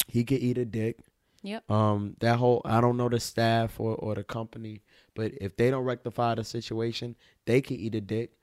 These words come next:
Speaker 2: Mm-hmm.
Speaker 1: And, um, you know, I hope, I hope that you know, there are charges pressed against this man.
Speaker 2: Yep.
Speaker 1: And, um, justice will be served.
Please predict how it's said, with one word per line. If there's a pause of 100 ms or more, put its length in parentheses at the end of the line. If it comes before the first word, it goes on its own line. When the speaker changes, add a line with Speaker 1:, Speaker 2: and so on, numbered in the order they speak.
(200)
Speaker 2:
Mm-hmm.
Speaker 1:
And,
um, (140)
you
know, (580)
I
hope, (540)
I
hope (400)
that (340)
you
know,
there
are
charges
pressed
against
this
man.
Speaker 2:
Yep. (460)
Speaker 1:
And,
um, (400)
justice
will
be
served.